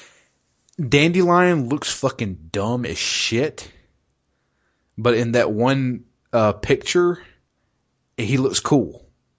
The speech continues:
<laughs> And I'm like, "Okay, why didn't they just model him after that?" It, it, it's weird. Like, there's so many characters in this that are just so goofy looking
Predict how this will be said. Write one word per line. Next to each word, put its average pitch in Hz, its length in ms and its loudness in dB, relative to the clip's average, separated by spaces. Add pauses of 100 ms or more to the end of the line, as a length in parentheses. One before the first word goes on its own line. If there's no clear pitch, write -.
<laughs> - 60 -8 (920)
And 127 120 2
I'm 147 160 4
like, 131 180 2
"Okay, 170 400 2
why 165 220 2
didn't 220 160 0
they 202 80 -2
just 180 200 -6
model 131 400 0
him 139 220 -6
after 117 300 -6
that?" 98 480 -6 (1900)
It, 120 160 -4
it, 113 220 -4
it's 120 240 -8
weird. 127 400 -2
Like, 107 200 -6
there's 135 160 -2
so - 220 -2
many 175 200 -2
characters 151 640 -2
in 160 80 -6
this 165 280 -6
that 110 140 -4
are 107 80 -2
just 110 300 -4
so 139 160 0
goofy 110 640 -4
looking 208 640 0